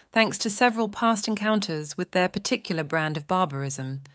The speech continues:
Wiley had even learned a bit of their guttural language after spending almost a year in captivity as a young half-elf, before plotting and pulling off a daring, bloody escape that left him with several scars,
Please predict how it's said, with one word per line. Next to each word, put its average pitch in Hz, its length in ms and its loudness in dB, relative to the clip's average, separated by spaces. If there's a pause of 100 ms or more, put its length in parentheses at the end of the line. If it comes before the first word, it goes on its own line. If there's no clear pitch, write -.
(600)
Wiley 240 320 6
had 202 180 4
even 220 240 2
learned 220 220 4
a - 20 2
bit 262 240 2
of 202 100 -4
their 180 140 2
guttural 208 500 2
language 196 540 0
after 170 240 -4
spending 196 440 2
almost 233 500 2
a 233 40 -4
year 180 280 0
in 165 80 -4
captivity 165 880 -6
as 156 160 -4
a 185 80 0
young 208 340 2
half-elf, 196 800 -2 (320)
before 214 260 4
plotting 185 560 0
and 160 140 -6
pulling 226 300 2
off 175 200 0
a 180 60 -2
daring, 214 560 2
bloody 202 420 2
escape 165 540 -4
that - 160 -2
left 202 320 0
him 151 180 -4
with 151 160 -6
several 190 360 -2
scars, 151 640 -6